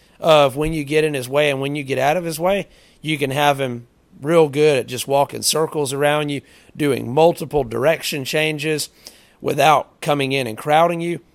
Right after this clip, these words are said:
and you can have him, uh, real easily stopping,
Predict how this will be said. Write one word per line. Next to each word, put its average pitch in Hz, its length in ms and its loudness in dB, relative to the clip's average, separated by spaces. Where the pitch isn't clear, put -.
and 139 400 0
you 147 100 -4
can 131 180 -4
have 147 360 0
him, 139 420 -2
uh, 123 320 0
real 160 500 2
easily 135 540 -2
stopping, 151 760 2